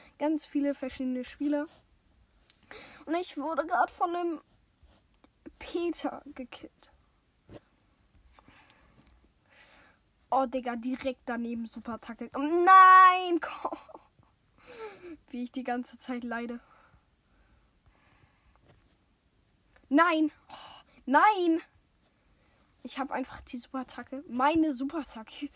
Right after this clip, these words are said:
daneben gemacht. Richtig nervig. Nein!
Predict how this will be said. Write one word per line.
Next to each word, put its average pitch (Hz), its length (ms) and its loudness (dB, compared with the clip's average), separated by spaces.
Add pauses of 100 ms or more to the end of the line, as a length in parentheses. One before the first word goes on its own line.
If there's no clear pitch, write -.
(280)
daneben 220 420 -14
gemacht. 214 400 -20 (180)
Richtig - 400 -14
nervig. 233 160 -18 (3000)
Nein! 339 560 4